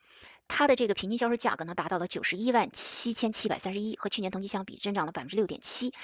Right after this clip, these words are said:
我们找一下 area N，area N 呢是我们渥太华的这个市中心以及这个南边渥太华 South、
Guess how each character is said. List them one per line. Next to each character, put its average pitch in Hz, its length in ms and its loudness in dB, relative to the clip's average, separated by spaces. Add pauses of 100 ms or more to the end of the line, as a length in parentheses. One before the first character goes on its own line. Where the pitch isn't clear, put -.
(160)
我 226 60 -2
们 247 80 0
找 254 140 4
一 226 40 -10
下 175 160 -6
area 208 400 0
N，area - 1300 -4
N 262 200 4
呢 196 160 -2
是 - 280 -4
我 170 100 -2
们 165 240 -8 (420)
渥 208 140 6
太 208 80 -2
华 - 240 -4
的 - 160 -10
这 - 240 -10
个 - 160 -16
市 - 160 0
中 208 160 -6
心 220 240 -2 (140)
以 143 100 -14
及 - 200 -14
这 170 160 -6
个 - 260 -10 (320)
南 180 260 -8
边 208 180 0
渥 196 140 0
太 196 80 -4
华 - 80 -8
South、 - 400 -2